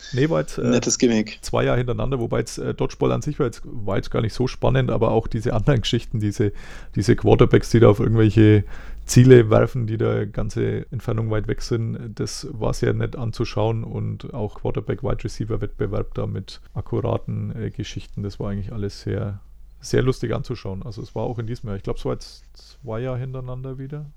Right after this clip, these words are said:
Speaker 1: und so wie man gehört hat, kam das alles ganz gut an, deswegen gehe ich auch davon aus, dass ich das im, im Januar dann auch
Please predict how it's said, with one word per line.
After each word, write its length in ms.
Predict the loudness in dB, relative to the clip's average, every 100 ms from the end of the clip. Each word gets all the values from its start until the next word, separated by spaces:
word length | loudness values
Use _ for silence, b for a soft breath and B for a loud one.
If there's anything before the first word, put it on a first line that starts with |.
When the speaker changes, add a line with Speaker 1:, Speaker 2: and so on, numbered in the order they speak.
| -18
Speaker 1:
und 340 | -10 -8 -8 -10 b b b b b -12 -12 -12 -14 -14 -18 -20
so 460 | -18 -16 -2 0 2
wie 100 | 2
man 160 | 2 2
gehört 340 | 0 0 -2
hat, 200 | -6 -6
kam 200 | -4 -4
das 140 | -4
alles 200 | -4 -6
ganz 220 | -6 -8 -8
gut 160 | -10
an, 160 | -8 -10
deswegen 320 | -8 -8 -8
gehe 100 | -8
ich 120 | -8
auch 80 | -8
davon 240 | -10 -12
aus, 180 | -12 -12
dass 180 | -12 -12
ich 240 | -14 -18 -20 b b b b -14
das 180 | -12 -10
im, 380 | -10 -10 -8 -12 -16 -20 -20 -20 -20 -20 -20 -12
im 180 | -10 -8
Januar 360 | -8 -6 -8
dann 240 | -8 -10 -10
auch 340 | -12 -14